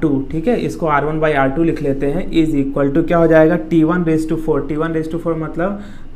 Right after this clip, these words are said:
thousand raise to four minus थ्री हंड्रेड है ना, ये कितना दिया सराउंडिंग temperature, three hundred, तो ये हो जाएगा three hundred raise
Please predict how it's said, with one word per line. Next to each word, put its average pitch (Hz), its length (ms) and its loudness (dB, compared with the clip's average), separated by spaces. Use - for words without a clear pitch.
thousand 147 1080 -2
raise 143 360 -2
to 147 140 -2
four 151 340 0
minus 139 580 0
थ्री 185 220 2
हंड्रेड 139 400 0
है 170 120 -2
ना, 226 100 -2
ये 151 140 0
कितना 165 300 0
दिया 170 200 2
सराउंडिंग 170 360 0
temperature, 170 380 0
three 165 180 2
hundred, 170 400 -2
तो 156 60 -4
ये 156 100 2
हो 156 120 0
जाएगा 151 360 0
three 160 320 2
hundred 147 540 -2
raise 135 260 0